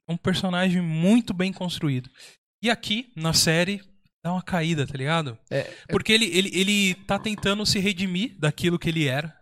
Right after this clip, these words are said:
Speaker 1: né, do passado. Mas eu ainda achei que não tá sendo muito bem construído, cara.
Speaker 2: Então, os caras tentaram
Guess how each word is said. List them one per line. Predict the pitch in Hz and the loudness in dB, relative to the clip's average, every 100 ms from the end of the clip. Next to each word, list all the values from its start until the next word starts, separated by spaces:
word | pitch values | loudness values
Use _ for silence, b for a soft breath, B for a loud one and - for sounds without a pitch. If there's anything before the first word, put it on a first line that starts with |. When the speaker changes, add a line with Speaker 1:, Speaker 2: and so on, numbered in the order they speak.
| - | -10
Speaker 1:
né, | 139 147 | -8 -8
do | 135 | -8
passado. | - 123 - 156 180 b b b b - | -6 -4 -4 -4 -6 b b b b 0
Mas | 190 | 2
eu | 214 | 4
ainda | 208 208 214 214 | 2 0 0 2
achei | 196 - 208 | 2 0 -2
que | |
não | 208 196 | -4 -4
tá | - 185 | -4 -2
sendo | - 202 | -2 -4
muito | 196 190 196 | -4 -4 -4
bem | - 190 | -4 -6
construído, | - 185 - 254 160 127 123 | -6 -8 -8 -6 -4 -4 -6
cara. | - 113 - | -6 -6 -8
Speaker 2:
Então, | - - 147 143 | -2 4 4 2
os | 151 | -2
caras | - 185 | -4 -4
tentaram | - 175 165 165 160 151 139 120 98 | -4 -2 4 6 6 2 -2 -4 -8